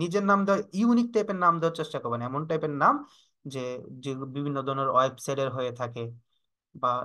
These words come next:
মানুষের নাম একটু কম দেওয়ার চেষ্টা করবেন। তো যেহেতু সার্চ করার পর দেখুন আমাকে সবগুলোতেই চুজ করতে বলতেছে, আমার এখানে কোনো রেট নাই, মানে আমি ইচ্ছা মতো নিতে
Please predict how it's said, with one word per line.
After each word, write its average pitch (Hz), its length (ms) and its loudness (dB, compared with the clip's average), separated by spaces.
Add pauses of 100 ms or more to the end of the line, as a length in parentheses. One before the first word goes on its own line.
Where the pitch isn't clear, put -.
(380)
মানুষের 190 520 4
নাম 196 160 8
একটু 233 120 -6 (120)
কম 185 220 2
দেওয়ার 151 220 4
চেষ্টা 120 260 -6
করবেন। 98 320 -10 (1500)
তো 175 60 -4
যেহেতু 165 260 -2
সার্চ 139 340 4
করার 151 180 4
পর 147 140 4
দেখুন 226 160 0
আমাকে 139 260 4
সবগুলোতেই 151 680 -2
চুজ 147 180 -8
করতে 151 260 0
বলতেছে, 151 320 0
আমার 143 160 2
এখানে 143 180 -4
কোনো 143 180 -2
রেট 127 300 -6
নাই, 208 160 2 (460)
মানে 175 140 0
আমি 160 240 2
ইচ্ছা 160 180 -2
মতো 156 200 0
নিতে 185 240 -2